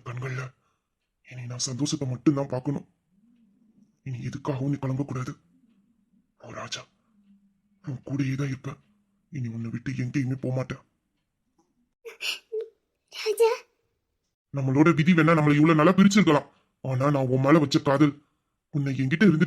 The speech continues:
Speaker 1: பிரிக்காதுடி. இனி அந்த காதலோட தான் நம்ம வாழ போறோம். உன் மேல முன்ன இருந்த காதலை விட இப்ப பல மடங்கு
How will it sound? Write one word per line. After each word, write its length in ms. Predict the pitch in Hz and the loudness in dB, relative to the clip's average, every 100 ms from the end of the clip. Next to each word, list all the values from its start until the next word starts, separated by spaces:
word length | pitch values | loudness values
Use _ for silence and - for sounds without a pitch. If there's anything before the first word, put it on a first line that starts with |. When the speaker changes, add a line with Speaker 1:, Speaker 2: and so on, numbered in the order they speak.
| 165 | 2
Speaker 1:
பிரிக்காதுடி. 500 | 175 196 160 139 135 - _ _ _ _ _ _ _ - | 2 4 4 2 -2 -10 _ _ _ _ _ _ _ -10
இனி 120 | 131 127 | -6 -6
அந்த 120 | 113 120 135 | -6 -8 -6
காதலோட 340 | 127 151 135 127 | 2 2 2 0
தான் 140 | 139 | 0
நம்ம 120 | 127 120 | -2 2
வாழ 120 | 143 131 | 2 2
போறோம். 200 | 131 123 _ _ _ _ _ _ _ - 135 | -2 -2 _ _ _ _ _ _ _ -4 -4
உன் 140 | 110 113 | -2 -2
மேல 200 | 123 156 147 - _ _ _ - | 2 2 2 -6 _ _ _ -8
முன்ன 240 | 139 151 165 143 | -2 2 4 4
இருந்த 180 | 165 170 147 | 4 2 2
காதலை 280 | 147 165 139 | 4 6 6
விட 120 | 143 156 - _ _ - | 6 4 0 _ _ -8
இப்ப 200 | 151 135 - - | -8 -8 -6 2
பல 200 | 147 208 | 6 8
மடங்கு 280 | 180 165 190 | 8 8 4